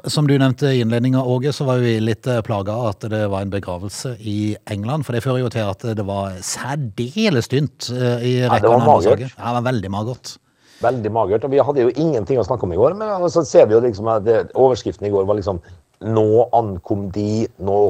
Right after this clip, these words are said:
Speaker 2: kom de.»
Speaker 1: Mm.
Speaker 2: Men, men de er jo ikke helt ferdige i dag heller, da.
Speaker 1: Nei. Hva er det nå, da?
Speaker 2: Eh, nei, eh, nå, eh, altså, eh, det står jo,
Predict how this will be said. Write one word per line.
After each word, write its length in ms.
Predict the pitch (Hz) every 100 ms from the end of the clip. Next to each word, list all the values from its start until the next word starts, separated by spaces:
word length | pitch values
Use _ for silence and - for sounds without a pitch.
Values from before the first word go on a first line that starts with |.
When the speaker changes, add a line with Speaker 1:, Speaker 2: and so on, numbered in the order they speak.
| 95
Speaker 2:
kom 240 | 107 110
de.» 300 | 101 107 113 - _ -
Speaker 1:
Mm. 320 | 110 90 85 - _ _ - - 120
Speaker 2:
Men, 140 | 156 -
men 160 | 123 165
de 80 | 202
er 60 |
jo 20 |
ikke 160 | - 196
helt 120 | 185
ferdige 380 | 170 175 165 107 120
i 40 |
dag 220 | 113 104 107
heller, 240 | 113 69
da. 100 | 80 - _ _
Speaker 1:
Nei. 340 | 95 92 92 - _ _ _ _ _ _ _ _ _
Hva 100 | 98
er 20 | 101
det 80 |
nå, 80 | 98 104
da? 60 | 123
Speaker 2:
Eh, 220 | 101 104 - _ _ _ _ _ 92
nei, 160 | 104 117 131
eh, 680 | 107 113 110 107 107 - 80 107
nå, 200 | 117 113 113
eh, 640 | - 82 90 92 _ 73 57 _ 98
altså, 220 | 101 113
eh, 220 | 110 107 107
det 80 | 101
står 220 | - 113
jo, 80 | 92